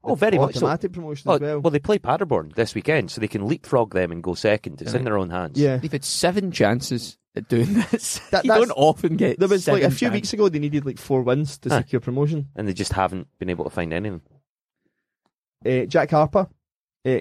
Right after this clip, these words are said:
Speaker 2: Cadiz drew one each with Malaga. He didn't play any of the game. He was back in the squad, though, but wasn't on.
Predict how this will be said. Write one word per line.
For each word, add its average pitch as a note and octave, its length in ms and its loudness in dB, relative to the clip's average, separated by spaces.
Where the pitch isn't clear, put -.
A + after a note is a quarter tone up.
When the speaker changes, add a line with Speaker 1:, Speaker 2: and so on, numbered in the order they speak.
Speaker 2:
Cadiz - 540 -4
drew C3 360 -2
one B2 280 -4
each C#3+ 220 -8
with C3 140 -14
Malaga. C#3+ 480 -2
He C3 140 -4
didn't C#3 260 0
play C3 260 2
any C#3 120 4
of C#3 40 4
the B2 60 0
game. C3+ 240 2
He C#3+ 80 -2
was B2 100 -6
back D3 280 2
in D#3+ 40 -4
the C#3 60 -2
squad, C#3 320 -2
though, E3 160 -2
but D#3+ 120 -10
wasn't A#2 260 -2
on. C3+ 380 0